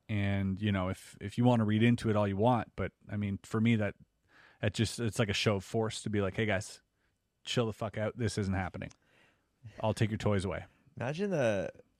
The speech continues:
Speaker 2: the one alien comes by during, like, when the dinosaurs were here,
Speaker 1: Mm-hmm.
Speaker 2: and he's like, "This is crazy." And then he goes home, and his friend's like, "What's it like?" He's like, "Dude, huge, sick lizards, like, crazy."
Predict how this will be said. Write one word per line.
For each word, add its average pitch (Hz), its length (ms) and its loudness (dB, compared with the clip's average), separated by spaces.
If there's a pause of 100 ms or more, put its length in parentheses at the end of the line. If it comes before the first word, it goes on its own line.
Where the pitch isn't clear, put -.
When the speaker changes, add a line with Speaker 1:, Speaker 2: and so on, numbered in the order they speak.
(180)
Speaker 2:
the 107 180 0
one 101 280 -2
alien 101 340 -2
comes 104 180 -6
by 98 460 0 (260)
during, 92 560 -4 (160)
like, 92 120 -6
when 98 100 -6
the 92 60 -4
dinosaurs 92 460 -8
were 110 100 -6
here, 120 300 -2 (140)
Speaker 1:
Mm-hmm. 113 180 -10 (180)
Speaker 2:
and 98 100 -6
he's 90 120 -4
like, 85 200 -8
"This 85 180 -14
is - 140 -18
crazy." - 400 -14
And 95 100 -8
then 95 80 -4
he 92 60 -6
goes 87 160 -4
home, 90 240 -6
and 87 80 -8
his 87 80 -10
friend's 92 200 -10
like, 87 120 -8
"What's 92 160 -6
it - 20 -4
like?" 90 160 -2
He's 80 80 -6
like, 71 100 -8 (360)
"Dude, 78 200 -6 (360)
huge, 92 440 -4
sick - 300 -6
lizards, 85 460 -4
like, 76 160 -8
crazy." 87 520 -6